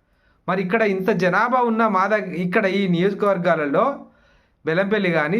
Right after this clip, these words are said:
చెన్నూరు కానీ, ఆ, ఆ, ఇక్కడ, ఆ, ధర్మాపురి కానీ, మూడు నియోజకవర్గాలలో మేము మొదటి స్థానంలో ఉంటాం సార్.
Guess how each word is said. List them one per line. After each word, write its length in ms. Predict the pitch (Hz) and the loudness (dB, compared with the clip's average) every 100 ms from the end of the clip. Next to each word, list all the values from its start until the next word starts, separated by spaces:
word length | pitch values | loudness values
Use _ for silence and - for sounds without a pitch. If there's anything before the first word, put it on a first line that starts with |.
| 233 | 0
చెన్నూరు 360 | 170 175 202 175 | 0 0 2 2
కానీ, 260 | 156 156 202 240 - - _ _ _ _ _ _ | 0 0 -2 -2 -10 -20 _ _ _ _ _ _
ఆ, 100 | 160 247 277 - _ _ 151 | -6 -6 -8 -18 _ _ -4
ఆ, 120 | 160 165 | -4 -2
ఇక్కడ, 180 | 180 175 165 160 156 147 139 - _ 143 | 0 2 2 0 0 -4 -8 -20 _ -4
ఆ, 20 | 147 139 | -4 -2
ధర్మాపురి 440 | 156 190 220 208 180 | 0 2 2 0 0
కానీ, 320 | 151 147 208 233 - - _ - | 0 0 -4 -4 -12 -20 _ -6
మూడు 260 | 175 269 294 | -2 0 0
నియోజకవర్గాలలో 920 | 247 247 240 240 233 208 214 214 240 208 | 0 -2 0 0 0 0 0 0 0 0
మేము 240 | 190 277 302 233 | 0 2 2 2
మొదటి 220 | 208 180 | 0 0
స్థానంలో 300 | 175 160 151 139 | 0 -2 -2 -2
ఉంటాం 180 | 135 120 | -4 -4
సార్. 180 | 120 113 | -4 -6